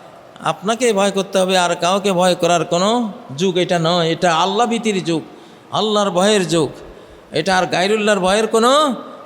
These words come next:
যুগ না। কেন যুগ না? আল্লাহ অ্যাকশনে আছেন। যেই গন্ডগোল করবে,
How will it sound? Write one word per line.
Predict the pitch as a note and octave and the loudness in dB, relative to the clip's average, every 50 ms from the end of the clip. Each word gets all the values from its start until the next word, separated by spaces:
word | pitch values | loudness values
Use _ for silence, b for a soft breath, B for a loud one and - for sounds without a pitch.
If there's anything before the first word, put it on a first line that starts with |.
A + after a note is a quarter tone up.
| A#2+ C3 | -2 2
যুগ | F3+ G#3+ G#3 F#3 | 2 2 4 2
না। | G3 G3+ G3 F#3 | 2 2 2 2
কেন | - - G3 G#3+ C4 C4+ | 2 2 2 2 2 2
যুগ | A#3+ C4+ C4+ A#3+ | 2 2 2 2
না? | C4 C4+ C4 | 2 4 4
আল্লাহ | A#3+ A#3 A#3 A#3 A3+ A3+ | 4 4 2 2 2 2
অ্যাকশনে | A#3 A#3 - - - B3+ A#3 A3+ | 2 0 0 0 0 2 2 2
আছেন। | F#3+ E3+ D#3+ - F3 E3 D3+ C3+ A#2 A2 | 2 2 0 0 0 0 0 -2 -4 -4
যেই | - - E3+ G#3 A#3 C#4 C#4 | -2 0 2 2 2 2 0
গন্ডগোল | A3+ G3+ E3 E3+ G#3 A#3 A#3 A3+ A#3 A3+ A#3 A3 | -2 -2 -2 0 0 0 0 0 0 2 0 0
করবে, | G3+ - A3 A3+ A3+ A#3 | 2 2 2 2 2 2